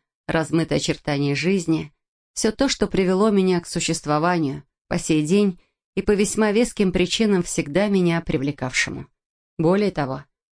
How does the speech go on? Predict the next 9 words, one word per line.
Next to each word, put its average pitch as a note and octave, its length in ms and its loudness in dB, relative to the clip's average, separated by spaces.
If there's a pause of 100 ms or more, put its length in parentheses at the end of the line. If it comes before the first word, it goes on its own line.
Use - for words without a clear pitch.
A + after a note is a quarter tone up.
(460)
это, A#3 320 -2
я F#3+ 220 2
думаю, F#3 400 2
началось E3+ 640 -2
в - 100 -18
тысяча A3 420 -4
девятьсот E3 540 -2
шестьдесят D#3 580 0
девятом, C#3 640 -4